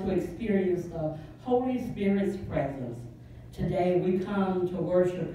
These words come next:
you. Help us to be real.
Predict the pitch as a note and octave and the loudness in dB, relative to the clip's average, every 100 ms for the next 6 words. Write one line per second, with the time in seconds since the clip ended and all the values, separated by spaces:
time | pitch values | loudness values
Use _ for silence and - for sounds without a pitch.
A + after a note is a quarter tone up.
0 | - G3 E3+ - - - - - - - | 2 4 4 4 -2 -10 -16 -18 -18 -18
1 | - - A3 F#3+ - - E3 D3 - - | -18 -4 0 2 0 -2 -2 -2 -8 -10
2 | E3 D#3 D#3 D#3 D3+ C3 B2 A#2+ A#2+ | -6 0 2 2 0 -2 -2 -4 -8